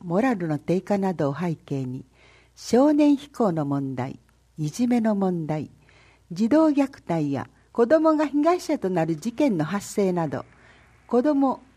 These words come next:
若者を取り巻く状況には依然として厳しいものがあります。これらの課題に対応し、子ども・若者の健やかな育成のための取り組みを着実に推進する必要があります。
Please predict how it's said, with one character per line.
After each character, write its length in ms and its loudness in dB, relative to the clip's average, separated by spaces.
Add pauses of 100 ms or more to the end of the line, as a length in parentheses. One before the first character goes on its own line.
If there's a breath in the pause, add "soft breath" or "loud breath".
若 300 0
者 260 4
を 80 2
取 220 0
り 40 4
巻 180 0
く 80 -2
状 180 2
況 300 2
に 120 2
は 100 4
依 120 2
然 240 2
と 120 -2
し 60 -8
て 140 -4
厳 300 0
し 180 -4
い 40 0
も 120 0
の 100 0
が 120 -2
あ 60 -2
り 120 -4
ま 160 -6
す。 240 -20 (1200 soft breath)
こ 140 0
れ 140 6
ら 100 6
の 140 2
課 160 0
題 200 2
に 120 -2
対 320 0
応 100 -2
し、 340 -12 (380 soft breath)
子 160 4
ど 140 4
も・ 260 2 (180)
若 300 4
者 300 4
の 100 2
健 300 0
や 80 4
か 120 4
な 120 0
育 200 -8
成 240 2
の 120 2
た 160 2
め 100 2
の 140 2
取 220 0
り 40 -20
組 240 0
み 60 2
を 80 0
着 280 -4
実 300 -2
に 100 2
推 240 -2
進 280 0
す 120 -6
る 80 -2
必 360 -6
要 160 6
が 100 0
あ 80 4
り 100 -2
ま 140 -4
す。 300 -16